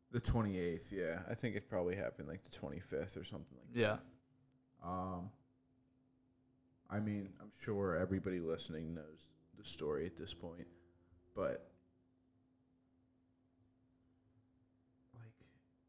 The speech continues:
Speaker 1: I think, no, I'm,
Speaker 2: Wait,
Speaker 1: like
Speaker 2: what's the story, actually? I don't exactly know. I know that he was,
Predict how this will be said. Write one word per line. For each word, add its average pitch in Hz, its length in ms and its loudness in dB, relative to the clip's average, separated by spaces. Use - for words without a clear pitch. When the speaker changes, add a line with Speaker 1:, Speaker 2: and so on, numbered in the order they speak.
Speaker 1:
I 104 80 0
think, 151 520 2
no, 113 280 8
I'm, 131 280 8
Speaker 2:
Wait, 139 220 12
Speaker 1:
like - 20 -
Speaker 2:
what's 127 260 12
the 262 120 10
story, 110 680 12
actually? 92 500 2
I 92 100 8
don't 175 200 8
exactly 110 720 8
know. 101 260 8
I 95 140 4
know 120 240 10
that 120 160 10
he 120 240 8
was, 107 680 10